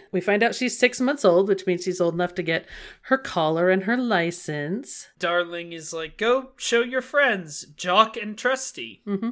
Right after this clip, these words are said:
Speaker 2: who are, of course, other dogs.
Speaker 1: Yep.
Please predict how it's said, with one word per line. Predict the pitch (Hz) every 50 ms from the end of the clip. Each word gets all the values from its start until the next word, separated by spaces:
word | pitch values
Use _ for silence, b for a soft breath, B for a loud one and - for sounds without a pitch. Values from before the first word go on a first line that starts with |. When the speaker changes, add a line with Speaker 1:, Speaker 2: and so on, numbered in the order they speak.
| 240 - _ _
Speaker 2:
who | - 160 156
are, | 147 147 147 143 139
of | - - 147 -
course, | - 165 151 147 - -
other | - 156 151 160 160
dogs. | 156 151 139 127 120 123 139 151 - - - - _ _ -
Speaker 1:
Yep. | 185 175 156 - -